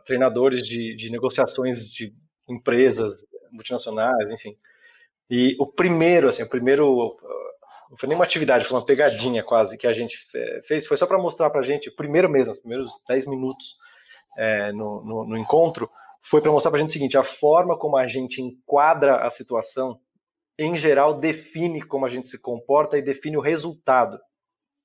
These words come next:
O exemplo foi besta, eu não vou dar aqui, mas foi uma pegadinha mesmo, feita com todos nós. Ali tinha gente, né, de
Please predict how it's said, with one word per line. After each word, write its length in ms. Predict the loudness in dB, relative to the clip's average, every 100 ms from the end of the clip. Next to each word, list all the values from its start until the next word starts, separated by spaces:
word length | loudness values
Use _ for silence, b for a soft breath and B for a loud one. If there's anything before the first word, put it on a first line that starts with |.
| _ _ B B _
O 60 | 0
exemplo 340 | 4 2 2
foi 180 | 0 0
besta, 280 | 0 0 -2
eu 20 |
não 80 | -2
vou 140 | -2
dar 80 | -2
aqui, 180 | -4 -6
mas 180 | -6
foi 220 | -6 -4 -2
uma 220 | 0 -4
pegadinha 880 | -2 2 4 4 -2 -4 -4 -4 -4
mesmo, 180 | -8
feita 240 | -8 -6 -6
com 160 | -8
todos 260 | -4 -4 0
nós. 200 | 0 0
Ali 160 | -2 -2
tinha 240 | -2 0
gente, 260 | -2 -4 -4
né, 140 | -4
de 120 | -6